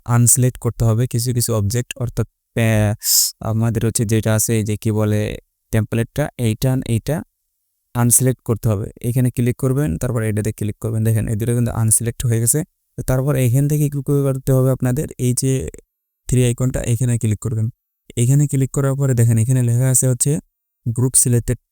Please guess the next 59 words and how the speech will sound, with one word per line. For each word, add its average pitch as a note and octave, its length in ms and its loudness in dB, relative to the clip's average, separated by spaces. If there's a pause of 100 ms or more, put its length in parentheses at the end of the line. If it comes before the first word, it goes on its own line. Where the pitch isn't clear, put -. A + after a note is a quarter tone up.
লেয়ার্স, A2 580 -2
এখানে B2 240 0
ক্লিক A2 240 -2
করবেন। A2 320 -6
তো A2+ 120 -2
দাঁড়ান, A2 300 -2 (120)
এখানে B2+ 300 0
ক্লিক C3 240 -6
করার C3+ 220 -2
আগে C3+ 260 -2 (460)
এটা C3+ 320 2
যে, D3+ 240 2 (520)
এটা B2+ 220 -2
কিন্তু C#3+ 260 -2
যদি C3+ 260 2
আপনারা C#3 280 0
এই C3 80 0
যে B2+ 80 0
উপরের B2 320 0
দুইটা, A#2+ 460 0 (120)
এই A#2+ 120 0
দুইটা A#2 240 0
যদি C3 300 0
আনসিলেক্ট B2 540 0
না A2+ 220 0
করতেন, C3 320 -4
তাহলে A#2 200 -2
এটা A2+ 120 0
হাইড A2+ 260 0
হয়ে G#2+ 100 2
থাকতো, - 320 -4 (480)
ঠিক C#3 120 -2
আছে? A#2+ 160 0
এই A2+ 80 0
কারণে B2 180 2
বলছিলাম B2 420 0
ওই A#2+ 100 2
দুইটা A#2 180 0
আনসিলেক্ট A2 340 0
করতে - 220 -4
হবে। A#2+ 180 0 (340)
তো - 60 -10
তারপরে C3+ 240 0
কিন্তু D3 160 2
গ্রুপ B2+ 180 -2
সিলেক্ট - 420 -6
লেয়ার, A#2 220 0
আহ, A2 380 0
লেয়ার A2+ 260 0
এখানে A#2+ 300 0
ক্লিক A#2+ 200 -2
করবেন। C3+ 300 -2
এখানে B2 240 0
ক্লিক B2+ 200 -4
করার C3 200 -4
পর C3+ 100 -2
দেখতে A#2 240 -2
পারবেন B2+ 260 0
যে C3 200 -2